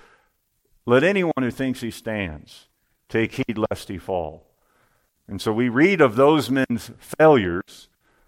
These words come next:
and those men, oh, we didn't turn the sign around. Of their, those men's failures, and it is a warning to us, uh, in the present that we not make the exact same mistakes that they made.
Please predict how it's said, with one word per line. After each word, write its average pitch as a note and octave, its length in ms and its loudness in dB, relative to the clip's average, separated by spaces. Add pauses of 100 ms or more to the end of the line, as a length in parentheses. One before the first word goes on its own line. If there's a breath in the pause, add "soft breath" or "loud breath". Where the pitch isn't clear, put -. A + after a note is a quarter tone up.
(300)
and A#2+ 120 -2
those C#3+ 280 4
men, B2+ 520 0
oh, C#3 120 2
we B2 160 -4
didn't A#2+ 180 -2
turn G#2+ 220 -8
the F2+ 60 -12
sign G#2 200 -8
around. E2 300 -12 (480 soft breath)
Of B2 160 0
their, D3 240 6
those D#3+ 300 6
men's C#3+ 300 0
failures, C#3 720 4
and B2+ 260 -4
it D3+ 200 0
is C#3+ 260 2
a A#2 400 2 (680)
warning D3 680 0
to F3 300 -2
us, B2+ 680 2 (580)
uh, A2+ 260 2
in C#3+ 200 2
the C3 80 -2
present A#2 720 2
that A#2 180 2
we B2+ 160 0
not A#2+ 240 0
make A2+ 320 0
the A2 80 -4
exact A#2 580 0
same A2+ 380 -2
mistakes G#2+ 600 -2
that G2+ 260 -2
they G#2 180 -4
made. F#2+ 540 -4